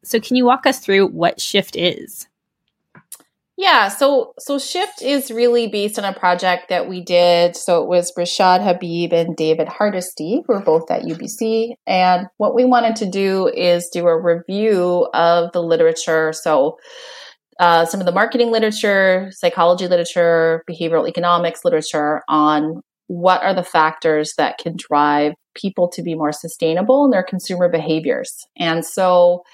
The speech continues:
Speaker 2: where Shift came from is it just kind of fell into place that we saw that there were these buckets of,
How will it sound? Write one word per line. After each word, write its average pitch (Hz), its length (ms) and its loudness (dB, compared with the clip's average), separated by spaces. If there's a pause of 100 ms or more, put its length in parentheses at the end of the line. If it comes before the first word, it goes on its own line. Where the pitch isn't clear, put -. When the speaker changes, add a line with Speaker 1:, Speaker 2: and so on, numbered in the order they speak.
(580)
Speaker 2:
where 185 180 -2
Shift - 560 -4
came 190 240 0
from 156 560 2
is 185 180 0
it 180 140 0
just 220 220 -4
kind 311 160 2
of 302 100 0
fell 190 220 2
into 185 280 -4
place 170 400 0
that - 240 0
we 175 140 -4
saw 156 420 0
that 151 160 -2
there 170 120 2
were 160 100 2
these 156 240 -8 (100)
buckets - 640 -2
of, 147 400 2